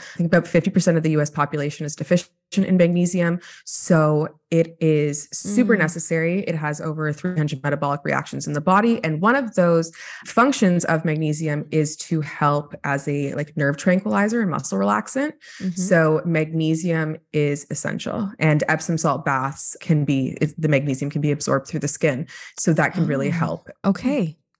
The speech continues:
Speaker 2: I am totally gonna try that out.
Speaker 1: <laughs>
Speaker 2: Raspberry leaf tea and
Speaker 1: Mm-hmm.
Speaker 2: what was the second one? Nettle?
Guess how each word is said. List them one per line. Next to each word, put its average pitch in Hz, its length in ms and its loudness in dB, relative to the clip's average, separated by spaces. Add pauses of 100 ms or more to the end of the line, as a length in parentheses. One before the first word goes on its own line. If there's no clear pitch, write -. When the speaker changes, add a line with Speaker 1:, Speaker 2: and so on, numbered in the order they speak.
(140)
Speaker 2:
I 170 200 2
am 196 120 0
totally 196 300 -2
gonna 208 160 -4
try 202 160 -6
that 208 160 0
out. 226 240 4 (180)
Speaker 1:
<laughs> 254 680 4
Speaker 2:
Raspberry 208 580 2
leaf 190 300 -2
tea 202 420 -2 (380)
and 160 400 0
Speaker 1:
Mm-hmm. 151 260 -2 (300)
Speaker 2:
what 170 120 -2
was 175 120 -4
the - 80 -6
second - 260 -8
one? 185 220 -2 (100)
Nettle? 170 460 2